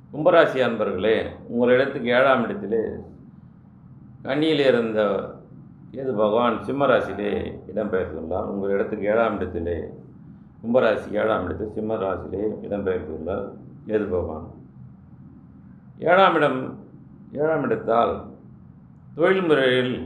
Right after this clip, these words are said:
உத்தியோகத்தில் பல இன்னல்களை ஏற்படுத்துவார். கூட்டுத் தொழில் செய்பவர்கள், கூட்டாளிகளால் உறவுகள் பாதிக்கப்படும். பிரிந்தும்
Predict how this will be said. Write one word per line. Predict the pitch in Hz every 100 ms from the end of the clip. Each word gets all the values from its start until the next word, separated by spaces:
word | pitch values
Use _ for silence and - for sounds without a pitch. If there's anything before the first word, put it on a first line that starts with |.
| - - - - - - - - - - - - -
உத்தியோகத்தில் | - 143 165 135 131 143 123
பல | 120 113 107
இன்னல்களை | 120 127 113 110 104 - -
ஏற்படுத்துவார். | - 107 98 - 85 87 101 - - - - - - - - - - 196
கூட்டுத் | 202 190 -
தொழில் | 151 -
செய்பவர்கள், | 127 117 120 -
கூட்டாளிகளால் | - 151 123 113 110 104 98 98 -
உறவுகள் | 113 127 123 110 92 - - - - 104
பாதிக்கப்படும். | 113 113 113 104 90 90 101 - - - - - - - - - -
பிரிந்தும் | 147 160 165 151